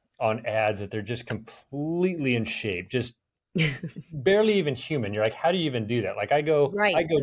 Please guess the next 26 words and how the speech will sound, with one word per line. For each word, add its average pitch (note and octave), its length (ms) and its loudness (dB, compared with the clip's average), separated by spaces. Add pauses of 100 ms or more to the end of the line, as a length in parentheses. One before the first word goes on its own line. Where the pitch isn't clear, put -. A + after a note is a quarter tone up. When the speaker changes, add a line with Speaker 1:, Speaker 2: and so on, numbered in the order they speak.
Speaker 1:
daily D3 240 4
and C3 100 2
I C#3 80 2
look A#2+ 180 0
nothing B2 340 0
like F#2+ 220 -2
that, F2 180 -8
right? G#2+ 220 0
Speaker 2:
<laughs> B3+ 60 4 (1200)
Right. F#3+ 380 2
Speaker 1:
But - 20 -6
you, G3+ 260 -4 (160)
you D#3+ 220 -2
realize, E3+ 460 2
like, D3 280 2
the B2 180 -2
discipline B2+ 600 -2
that A2 160 0
it G#2 140 -4
takes C#3+ 520 -6 (220)
because D3 340 -2
they C#3 120 4
want D3+ 480 -4
it - 100 -6
so A2+ 220 -2
bad, F2 240 -8